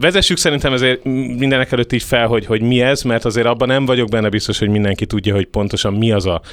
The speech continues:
streamerkedés, illetve hát nem is csak streamer vagy, de mivel egy kicsit ilyen portré jellegűvé terveztem ezt az egész beszélgetést, szerintem ki fogunk térni arra is, hogy a streamelésen kívül te mivel foglalkozol, ami a gaminghez és az e-sporthoz kapcsolódik. De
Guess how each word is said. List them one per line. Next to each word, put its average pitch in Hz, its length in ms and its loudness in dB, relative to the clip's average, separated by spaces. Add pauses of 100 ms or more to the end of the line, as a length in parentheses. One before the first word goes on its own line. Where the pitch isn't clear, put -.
(280)
streamerkedés, 117 840 0
illetve 143 340 0
hát 143 220 -2 (140)
nem 139 220 0
is 151 100 0
csak 131 200 0
streamer 117 440 0
vagy, 120 180 0
de 113 300 0 (200)
mivel 120 360 0
egy 120 160 0
kicsit - 260 -6
ilyen 117 180 0
portré 127 340 0
jellegűvé 101 520 0
terveztem 101 580 -2
ezt 101 140 -4
az 104 60 0
egész 101 220 0
beszélgetést, 101 720 -2 (320)
szerintem 104 320 -2
ki 117 100 -2
fogunk 101 280 -2
térni 101 280 0
arra 101 220 2
is, 98 160 -2
hogy 107 80 -2
a 104 40 0
streamelésen 104 560 -2
kívül 98 460 0
te 85 240 -4
mivel 87 280 -2
foglalkozol, 87 580 -4
ami 90 140 -2
a 87 60 -2
gaminghez 92 460 -2
és 87 140 -4
az 92 80 -6
e-sporthoz 92 480 -4
kapcsolódik. 156 560 -2 (680)
De 131 340 0